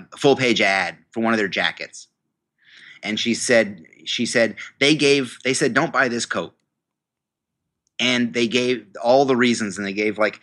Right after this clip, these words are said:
how thi-, you know, how much things cost and what the labor was and blah, blah. The freaking coat sold like hotcakes. <laughs> You know, they were being completely honest. They said, "Don't buy this coat." And we loved it because they were being honest.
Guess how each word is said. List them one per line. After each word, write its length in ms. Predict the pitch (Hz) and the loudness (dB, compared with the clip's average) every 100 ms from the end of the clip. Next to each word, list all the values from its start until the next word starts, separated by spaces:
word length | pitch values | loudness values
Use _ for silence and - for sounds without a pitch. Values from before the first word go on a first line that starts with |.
| - - | -18 -4
how 220 | 110 110 | 0 0
thi-, 240 | - 117 120 | 0 -4 -2
you 100 | 117 | 0
know, 60 | |
how 160 | 117 139 | 2 2
much 240 | 139 135 | 2 -2
things 340 | - 127 123 - | 0 0 0 -4
cost 560 | - 120 117 117 - | -2 2 2 0 -4
and 340 | 110 98 98 98 | -6 -6 -8 -6
what 260 | 120 - | -6 0
the 100 | 135 | 2
labor 540 | 131 123 123 120 123 117 | 2 4 2 4 2 4
was 400 | 113 110 113 107 | 2 2 0 -2
and 160 | 101 | -6
blah, 180 | 101 120 | -2 -2
blah. 140 | 123 113 - - | 0 -4 -6 -8
The 60 | - | -8
freaking 600 | - 277 277 247 190 170 | -6 -2 0 2 2 2
coat 380 | 233 214 - - - | 2 2 0 -16 -16
sold 360 | - 233 214 165 | -2 2 2 2
like 220 | 180 185 | 0 0
hotcakes. 800 | - 180 - - 92 - - - | -2 -4 -4 -8 -10 -10 -18 -18
<laughs> 60 | _ - - 1077 1077 1077 1077 1077 - - _ - - | _ -6 0 2 2 2 0 -6 -12 -20 _ -20 -6
You 80 | 160 | -2
know, 320 | 165 196 214 - _ | 2 0 -2 -10 _
they 140 | 190 220 | 0 2
were 140 | 220 | 2
being 260 | 190 196 202 | 0 -2 -2
completely 420 | 185 208 190 185 | -2 -2 -2 -2
honest. 300 | 170 147 131 | -2 -2 -4
They 80 | 139 | -4
said, 220 | 156 135 | -4 -2
"Don't 240 | 147 160 | 0 2
buy 240 | 156 165 160 | 4 4 4
this 200 | 165 - | 0 0
coat." 360 | 175 147 - _ _ | -2 0 -2 _ _
And 140 | 117 131 | -4 0
we 80 | |
loved 320 | 131 127 101 85 | 4 4 2 -6
it 120 | - _ _ _ _ _ _ _ - | -16 _ _ _ _ _ _ _ -12
because 240 | 123 127 | -6 -2
they 80 | 131 | 0
were 80 | 131 | 0
being 240 | 139 151 | 0 0
honest. 560 | 160 226 247 - - | 0 0 -2 -6 -16